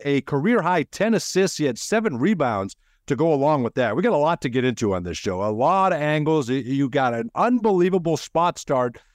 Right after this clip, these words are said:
from Goga Bitadze and Anthony Black. Most likely that's gonna be, uh, what happens again here tonight. Um, and then you've got, y-, you've got Franz Wagner, who leads all scorers with twenty-six. He takes twenty-eight shots. This was a game that Franz decided early,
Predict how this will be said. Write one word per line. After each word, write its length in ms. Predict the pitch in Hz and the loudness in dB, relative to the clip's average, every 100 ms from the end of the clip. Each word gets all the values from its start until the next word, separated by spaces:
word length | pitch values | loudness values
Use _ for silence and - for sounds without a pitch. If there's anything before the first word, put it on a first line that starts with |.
| _ - | _ -8
from 160 | 110 | -2
Goga 260 | 151 185 180 | 0 2 0
Bitadze 540 | 170 165 160 151 156 | -2 0 0 2 0
and 80 | 131 | 2
Anthony 340 | 143 143 123 | 0 0 -4
Black. 460 | 95 113 147 190 - | -2 0 2 0 -2
Most 240 | 139 127 | -4 -2
likely 240 | 143 143 135 | 0 0 0
that's 240 | 127 127 | 0 0
gonna 180 | 143 123 | -2 -2
be, 300 | 117 131 120 - _ 123 | 0 0 0 -4 _ -4
uh, 300 | 131 131 123 | 0 2 2
what 160 | 131 | 0
happens 340 | 131 135 127 104 | 0 -2 -4 -4
again 260 | 98 123 | -2 0
here 180 | 110 113 | 0 -2
tonight. 400 | - 113 156 180 _ _ _ _ | -2 0 0 0 _ _ _ _
Um, 300 | 131 135 120 - | -2 -2 -2 -4
and 140 | 139 | 0
then 180 | 175 208 | 0 2
you've 200 | 196 131 | 0 0
got, 280 | 170 170 - _ _ _ _ _ | 2 2 0 _ _ _ _ _
y-, 160 | 139 131 | -4 -2
you've 180 | 151 135 | 0 0
got 240 | 147 135 | 0 0
Franz 300 | 160 156 135 | 0 0 0
Wagner, 380 | 104 165 196 185 | 0 0 2 0
who 100 | 143 | 0
leads 300 | 139 202 165 | 0 0 2
all 120 | 175 | 0
scorers 360 | 151 160 160 127 | 0 0 0 0
with 160 | 127 - | -4 -6
twenty-six. 600 | - 190 165 - 175 - | -4 -2 0 0 -2 -2
He 100 | 160 | -2
takes 280 | 233 226 | -2 -2
twenty-eight 600 | - - 247 311 233 220 - | -8 -2 0 2 2 0 -2
shots. 400 | 202 160 - - | -2 0 -2 -4
This 180 | 208 | -4
was 140 | - 294 | -2 -4
a 40 | |
game 300 | 208 226 214 | 0 0 2
that 160 | 175 - | 0 0
Franz 400 | 185 190 220 147 | 0 0 0 -2
decided 540 | 170 - 180 185 160 | -4 0 0 0 -2
early, 360 | 151 143 120 | 0 0 0